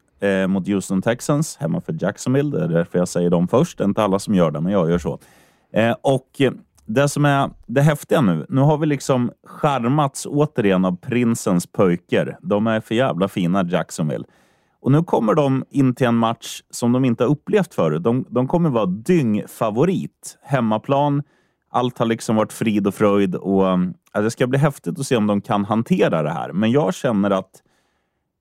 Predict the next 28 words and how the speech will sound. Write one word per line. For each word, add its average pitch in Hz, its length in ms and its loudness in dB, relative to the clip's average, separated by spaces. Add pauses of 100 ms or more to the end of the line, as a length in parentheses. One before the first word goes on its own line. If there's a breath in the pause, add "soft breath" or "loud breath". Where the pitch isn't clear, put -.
(960)
ett, - 440 -2
liksom, 135 360 2 (100)
Houston 143 440 2
Texans, 135 760 0 (440)
de 135 140 4
har 180 100 4
ju 254 60 2
absolut 123 480 0
noll 170 360 2
att 87 80 0
förlora. 95 520 0
Och 69 80 -2
de, 131 280 -2
de 139 160 -2
har - 80 -2
liksom 151 340 -2
så 127 80 0
här, 90 160 2
ja, 76 220 -2
fan, 117 240 -2
de 90 120 -2
har 170 100 -2
charmat 117 420 0
mig 135 240 0
i 98 60 2
vissa 92 300 -2
matcher. 90 440 0
Och, 85 200 2